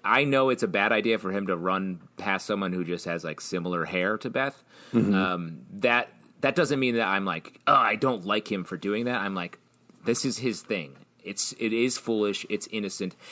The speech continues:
Speaker 1: And the conversation that he and three five five have about, um, like, male privilege, specifically white male privilege here, uh, I thought was great and sort of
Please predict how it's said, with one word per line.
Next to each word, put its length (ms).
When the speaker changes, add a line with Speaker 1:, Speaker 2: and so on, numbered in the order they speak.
Speaker 1:
And 140
the 20
conversation 560
that 60
he 180
and 80
three 100
five 220
five 220
have 180
about, 340
um, 380
like, 340
male 360
privilege, 500
specifically 460
white 260
male 160
privilege 500
here, 520
uh, 360
I 140
thought 160
was 140
great 460
and 160
sort 160
of 80